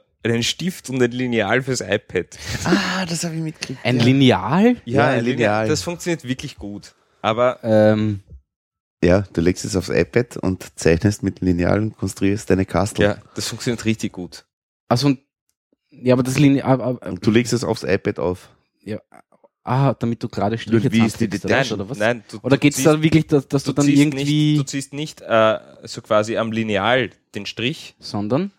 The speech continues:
Speaker 1: Also schon auch ein bisschen, aber, äh, so quasi die Software erkennt das Lineal,
Speaker 3: Ja.
Speaker 1: ja, und malte so quasi eine, eine Haarlinie hin in der Illustrationssoftware, ja.
Speaker 3: Okay.
Speaker 1: Und wenn du dann den Strich ziehst, fahrst du auf dieser Linie.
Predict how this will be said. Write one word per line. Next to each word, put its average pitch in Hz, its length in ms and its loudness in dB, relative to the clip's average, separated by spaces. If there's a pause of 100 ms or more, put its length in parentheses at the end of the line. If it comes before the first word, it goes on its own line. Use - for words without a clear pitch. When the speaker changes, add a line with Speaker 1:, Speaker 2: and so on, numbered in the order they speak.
Speaker 1:
Also 107 220 -8
schon 120 320 0
auch 104 100 -6
ein 107 120 -6
bisschen, 113 320 -4
aber, 104 300 0 (320)
äh, 98 240 2
so - 100 -10
quasi 110 280 -4
die 113 100 -8
Software - 400 -4
erkennt 117 340 -6
das 135 120 -12
Lineal, 117 460 -6 (120)
Speaker 3:
Ja. 98 140 2
Speaker 1:
ja, 127 220 2 (360)
und 113 460 -6
malte 110 440 -2
so 127 100 -10
quasi 113 400 0
eine, 110 220 0
eine 104 200 -4
Haarlinie 110 500 -2
hin 160 300 -4 (500)
in 127 140 0
der 120 80 4
Illustrationssoftware, 117 1160 -4 (140)
ja. 113 140 2
Speaker 3:
Okay. 123 480 0
Speaker 1:
Und 117 320 -2
wenn 117 100 2
du 117 60 0
dann 117 220 2
den 120 100 -6
Strich - 300 -6
ziehst, 127 320 -8
fahrst - 420 -2
du - 80 -8
auf 101 100 -8
dieser 98 280 -4
Linie. 90 420 -12